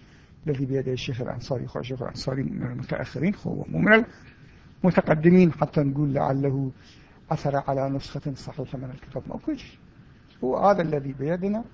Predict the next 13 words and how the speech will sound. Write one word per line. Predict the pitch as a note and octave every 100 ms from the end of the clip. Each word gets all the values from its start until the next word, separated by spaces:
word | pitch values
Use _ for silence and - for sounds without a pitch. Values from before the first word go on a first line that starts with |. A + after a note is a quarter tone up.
| - - - - -
هو | A#3 F3 D3
هذا | C#3+
كان | - C3
بيد | C#3+ C#3
الشيخ | B2+ C#3+ B2+
الأنصاري | A#1 - - - - - - - - - - - _ - -
رضوان | C3 A#2+
الله | A2+ A2+
تعالى | A2 A2+ C3+
عليه. | - - - - - - - - - - - - - - - - - - - - - - - - - - - - - - - - -
على | G3+ G#3
كل | - D#3 D3
حال، | C3 A#2+